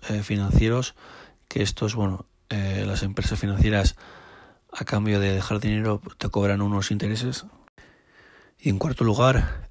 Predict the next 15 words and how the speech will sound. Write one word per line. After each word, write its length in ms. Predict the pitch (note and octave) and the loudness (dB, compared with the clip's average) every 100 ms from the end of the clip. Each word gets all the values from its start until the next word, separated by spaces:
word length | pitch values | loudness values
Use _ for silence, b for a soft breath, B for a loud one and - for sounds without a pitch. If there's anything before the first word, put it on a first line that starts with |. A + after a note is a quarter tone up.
| - | -2
el 140 | A#2+ | 0
subsidio 580 | - A#2+ - A#2 B2+ B2 | 0 -2 0 2 2 0
y 120 | - | -2
las 160 | G#2+ G#2+ | -2 0
subvenciones, 640 | G#2+ F#2+ A2+ A#2 B2 B2 | -2 -2 -2 -2 -2 -4
eh, 480 | - A2 G#2+ G#2+ G#2 | -4 -4 -2 -4 -6
del 220 | - A2 A2+ | -6 -2 0
gobierno. 480 | G2+ G2+ G2+ F#2+ - _ | 2 0 0 -6 -14 _
Aquí 240 | A2+ - | -10 -2
las 140 | A#2 A2+ | 0 2
empresas, 560 | A2+ A2+ A2 C3 B2 - - | 2 2 2 2 -2 -4 -4
eh, 160 | A2+ | -2
deben 200 | G#2+ G#2+ | 0 0
estar 260 | G#2+ - A2+ | 0 0 0
actualizadas, 880 | - B2+ - G#2+ G#2+ A#2+ A#2 A2+ G#2 | -2 -6 0 0 2 0 0 0 -4